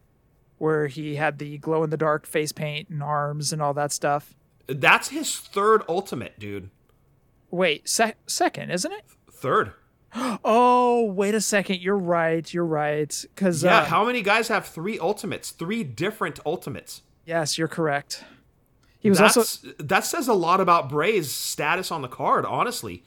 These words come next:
Speaker 2: to get three Ultimates.
Speaker 1: Yeah, he was also decorated in Funko form as well. He was at Christmas Fiend. I forgot about that one. Thank you, Dave.
Speaker 2: Christmas Fiend, yes.
Speaker 1: He was a zombie. He was a mutant.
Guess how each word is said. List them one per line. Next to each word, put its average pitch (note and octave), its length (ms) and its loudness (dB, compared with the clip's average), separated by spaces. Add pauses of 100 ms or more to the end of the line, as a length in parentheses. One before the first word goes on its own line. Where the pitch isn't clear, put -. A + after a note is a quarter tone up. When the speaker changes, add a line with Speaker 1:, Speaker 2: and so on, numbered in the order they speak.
(120)
Speaker 2:
to D#3+ 100 -6
get D#3 160 -4
three E3 300 -4
Ultimates. - 560 -4 (420)
Speaker 1:
Yeah, D#3+ 300 2 (260)
he G3+ 140 4
was F3+ 140 4
also G3 260 4
decorated F#3+ 440 4
in D3+ 60 -4
Funko F#3+ 380 2
form D3+ 280 -2
as C#3 160 -4
well. D3+ 480 0
He D#3 140 -12
was D3+ 200 -4
at F#3+ 160 4
Christmas B3 520 0
Fiend. D3+ 280 -6
I D#3+ 100 2
forgot F#3+ 380 2
about D#3+ 300 0
that D3 180 0
one. D3 140 -4
Thank F#3 220 2
you, D#3 60 -4
Dave. D3+ 100 -4
Speaker 2:
Christmas - 160 -4
Fiend, C#3+ 600 -4
yes. B2 640 -8
Speaker 1:
He F#3 100 -2
was F3+ 140 2
a F3 60 0
zombie. A3+ 440 8
He F#3+ 140 4
was E3+ 160 4
a E3 40 0
mutant. A#3 440 2